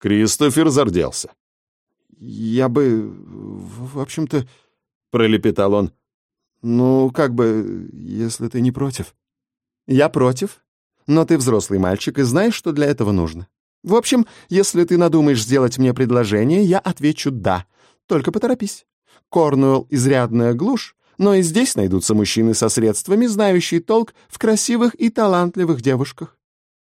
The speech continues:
Она щелчком отправила сигаретный окурок в клумбу с тюльпанами, поднялась и решительно зашагала прочь. Ошеломлённый Кристофер долго смотрел ей вслед.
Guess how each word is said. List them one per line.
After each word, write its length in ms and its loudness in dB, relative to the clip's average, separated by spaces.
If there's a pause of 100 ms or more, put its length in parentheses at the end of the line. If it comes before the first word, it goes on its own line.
Она 300 2
щелчком 560 0
отправила 480 0
сигаретный 540 0
окурок 480 -2
в 80 -20
клумбу 360 0
с 60 -6
тюльпанами, 720 0 (220)
поднялась 720 0 (160)
и 100 2
решительно 600 2
зашагала 560 0
прочь. 420 -12 (380)
Ошеломлённый 640 2
Кристофер 560 0
долго 400 0
смотрел 420 0
ей 140 0
вслед. 420 -6